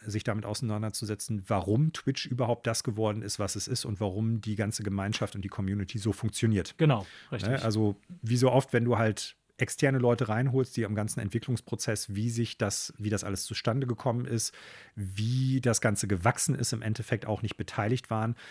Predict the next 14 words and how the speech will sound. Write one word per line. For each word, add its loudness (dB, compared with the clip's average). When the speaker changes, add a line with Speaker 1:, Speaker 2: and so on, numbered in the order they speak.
Speaker 1:
dass -2
die -10
kein 0
Verständnis 0
oder -2
keinen -2
Willen 2
für -4
das 0
Verständnis -4
haben, -2
darauf -4
zu -10
gucken -4